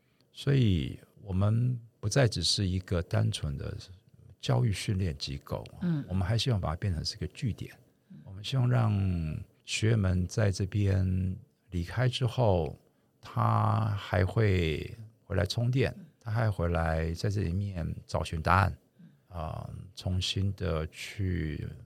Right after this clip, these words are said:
Speaker 1: 慢慢的梳理自己的知识，跟别人对话，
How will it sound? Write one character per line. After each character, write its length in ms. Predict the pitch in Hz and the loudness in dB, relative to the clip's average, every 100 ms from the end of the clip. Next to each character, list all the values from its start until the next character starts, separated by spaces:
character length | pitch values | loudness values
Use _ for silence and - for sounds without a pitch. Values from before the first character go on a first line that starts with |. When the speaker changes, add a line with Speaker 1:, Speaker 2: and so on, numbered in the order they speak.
| _ | _
Speaker 1:
慢 200 | - 117 | -6 0
慢 220 | 113 107 92 | 2 2 2
的 240 | 87 80 | 0 0
梳 240 | - - 120 | -2 0 0
理 120 | 78 | -2
自 160 | - | -4
己 140 | 101 98 | -4 -4
的 140 | 69 | -6
知 240 | 69 - 92 | -4 -2 0
识， 280 | - 85 - _ _ | 2 0 -4 _ _
跟 180 | - 104 | -4 -2
别 180 | 90 85 | 0 -2
人 160 | 73 69 | -2 -4
对 200 | - 82 | -2 -2
话， 340 | 71 87 69 | 0 0 0